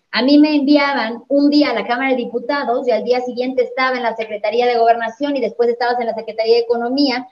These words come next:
después estabas en la Secretaría de Energía. Entonces tú medio entendías el tema y ya estabas al aire explicándole a la gente. Y confieso, muchas veces yo decía, "No sé lo que estoy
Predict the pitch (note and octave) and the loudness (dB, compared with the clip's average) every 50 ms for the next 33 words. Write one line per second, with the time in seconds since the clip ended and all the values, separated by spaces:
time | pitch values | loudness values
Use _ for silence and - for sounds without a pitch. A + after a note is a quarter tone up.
0 | _ _ - A3+ A3 A#3 A#3+ A#3 A#3 - B3 B3 A#3+ - B3+ A#3+ A3+ A3+ G#3+ A3 | _ _ -10 -2 2 2 2 2 2 0 -2 -4 -4 -4 -6 -6 -4 -4 -4 -4
1 | - G#3+ G#3+ A3 A3 A#3+ B3 B3+ B3 A#3+ A#3 A3+ A3 A3 A3 A3+ A#3 A#3 B3 - | -4 -2 0 2 4 4 4 2 0 0 0 0 0 0 0 -2 -2 -4 -6 -2
2 | C#4 C4 A3+ G#3+ - - - - _ - G3+ G3+ A#3+ B3+ B3 - - E4 E4 D#4+ | 0 0 2 2 0 -4 -10 -16 _ -8 -4 2 2 4 2 2 2 2 2 4
3 | D#4+ E4 F4 F#4+ F#4 E4+ F#4 F#4 F4+ - C#4 A#3 A3+ A#3 D4+ E4 E4+ E4 D#4 - | 4 4 4 2 2 0 0 0 -2 -2 -2 -2 0 2 4 4 4 4 2 0
4 | - - B3 B3+ D4 D4+ C#4+ C4 C#4 C4+ C4+ C#4 C#4 - D4+ C4+ B3+ A#3 A#3 A#3+ | 0 -2 -2 0 0 2 2 2 0 0 0 0 -2 0 -2 0 2 2 4 4
5 | A#3+ B3+ C4 D4 D4 - - - A3+ A3 A#3 A#3+ B3+ B3+ B3 G#3+ F#3 F3 - C#4+ | 4 2 2 0 0 -2 -6 -4 -2 -2 -2 -2 -2 -2 -2 -2 -4 -4 -6 -6
6 | C#4 D4+ D4 - - - _ _ _ _ _ _ _ _ _ _ - G3 - - | -4 -4 -4 -4 -6 -8 _ _ _ _ _ _ _ _ _ _ -18 -10 -6 -4
7 | G#3 G3 G3+ - B3+ C4+ D4+ E4+ - C4+ A3 A3 B3 B3+ C#4+ C#4 B3 B3 C4 C4+ | -4 -4 -4 0 4 4 4 4 4 0 -2 -4 -2 0 0 2 2 2 0 0
8 | C4+ C4+ C4 A#3 - C#4 C#4 C#4 C#4 - A#3+ B3 B3+ C4 C4 - D4 D4+ D#4 - | 0 0 0 0 0 -2 -4 -4 -6 -6 -4 -2 -2 -2 0 0 0 0 0 0
9 | C4 B3+ C4 - - - - B3+ C4 | 0 -2 0 -2 -6 -2 0 0 0